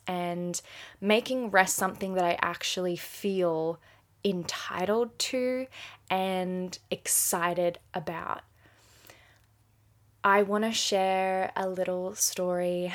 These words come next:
<laughs> about an example that has popped up in my life many, many, many times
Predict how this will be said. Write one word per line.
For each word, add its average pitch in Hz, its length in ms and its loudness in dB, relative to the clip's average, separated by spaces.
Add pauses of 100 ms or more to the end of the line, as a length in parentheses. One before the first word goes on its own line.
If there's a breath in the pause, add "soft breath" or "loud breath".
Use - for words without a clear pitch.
<laughs> - 80 -2
about 214 440 4
an 190 100 -2
example 185 1000 0 (120)
that 180 500 0 (220)
has 180 720 -4
popped - 300 -4
up 208 160 -2
in 220 100 -4
my 226 160 -4
life 170 500 -8
many, 175 300 -6
many, 175 240 -6
many 170 240 -8
times 170 680 -10